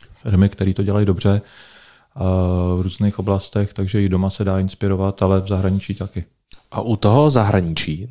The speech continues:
Speaker 2: tam by
Speaker 1: Hmm.
Speaker 2: mě to docela zajímalo, ono se často se Alza dává do příměru s Amazonem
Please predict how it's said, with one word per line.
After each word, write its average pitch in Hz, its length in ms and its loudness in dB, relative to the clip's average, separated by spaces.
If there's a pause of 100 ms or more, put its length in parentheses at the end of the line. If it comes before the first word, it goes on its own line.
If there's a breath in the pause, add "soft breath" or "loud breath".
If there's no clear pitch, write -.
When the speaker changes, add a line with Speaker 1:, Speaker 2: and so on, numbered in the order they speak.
(100)
Speaker 2:
tam 101 120 -2
by 92 100 0
Speaker 1:
Hmm. 92 40 4
Speaker 2:
mě 101 120 2
to 110 100 2
docela 120 340 2
zajímalo, 110 440 2
ono 113 120 2
se 143 140 2
často - 460 -2
se 127 240 2
Alza 117 360 2
dává 110 380 2
do 110 100 0
příměru 117 640 0
s - 100 -4
Amazonem 92 640 -4